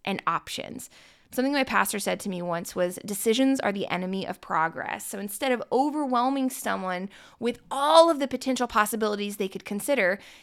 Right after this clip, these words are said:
it is actually an act of service to minimize options and present them with a culled down list so they're more likely to take action.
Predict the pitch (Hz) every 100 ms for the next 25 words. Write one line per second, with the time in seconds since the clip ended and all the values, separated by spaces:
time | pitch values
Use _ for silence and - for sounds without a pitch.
0 | _ 277 320 349 - 220 269 - 359 349
1 | - 208 262 - 220 - 269 294 262 190
2 | 202 - - - - - 262 254 233 247
3 | 285 294 285 - 185 - 302 320 311 -
4 | 220 - 226 262 - 294 285 262 208 -
5 | - 202 208 220 - 190 185 185 180 175
6 | 269 - - - 226 226 214 214 240 247
7 | 196 180 - 196 180 - 170 - 160 -
8 | - - - 254